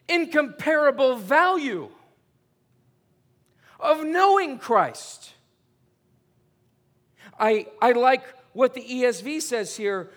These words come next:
with the surpassing worth. It's increasing.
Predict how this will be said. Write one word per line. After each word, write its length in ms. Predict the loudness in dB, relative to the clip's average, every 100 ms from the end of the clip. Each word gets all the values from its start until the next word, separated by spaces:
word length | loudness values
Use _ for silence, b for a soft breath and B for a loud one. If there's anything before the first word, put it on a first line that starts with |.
| B
with 260 | -4 -2
the 120 | -2 -4
surpassing 920 | -2 -4 -4 -2 0 0 -4 -12 -6
worth. 340 | -8 -8 -14 b b
It's 240 | -6 -6 -4
increasing. 840 | -6 -6 -4 -2 -2 -2 -6 -8